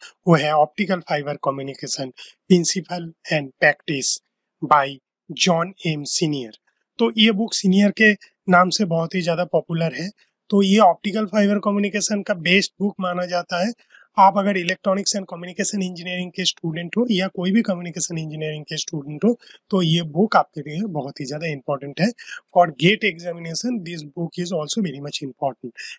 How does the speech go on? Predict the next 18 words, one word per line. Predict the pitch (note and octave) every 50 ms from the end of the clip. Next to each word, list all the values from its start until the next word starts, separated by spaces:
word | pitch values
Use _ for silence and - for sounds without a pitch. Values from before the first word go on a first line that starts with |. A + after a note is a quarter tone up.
| _ _ - C#3+
And | C#3 C#3 C#3 C#3 C#3 _ - - _ -
आप | F3+ D#3+ - E3+
अगर | D#3 E3 E3 D#3+
कोई | - E3+ E3
भी | D3 E3+
competitive | - - D3+ D3 D#3+ D#3 D#3 E3 E3 D3
exam | D3+ C#3+ C3 D3 F#3 E3+
दे | D#3 D#3 D3+
रहे | C#3+ C#3+ D3+
हो, | G3+ A#3+ A#3 _ _ _ _ _ _ _ -
communication, | D#3 D3+ D3+ D3+ - - D#3+ - - - D3+ D3+
electronics | D3 D3+ D3+ - E3 D3+ D3+ C#3+ - -
and | D#3+ C#3+ -
communication | D3 D3 D3 D3 C#3+ - D3+ - - D3 D3
engineering | C#3 C#3 C3+ C#3+ C#3+ C#3+ C#3 C#3 C#3 C3 -
के | D3+
ऊपर | C#3 C3 D3+ D#3+ F3
या | E3+ D3 D3 C#3+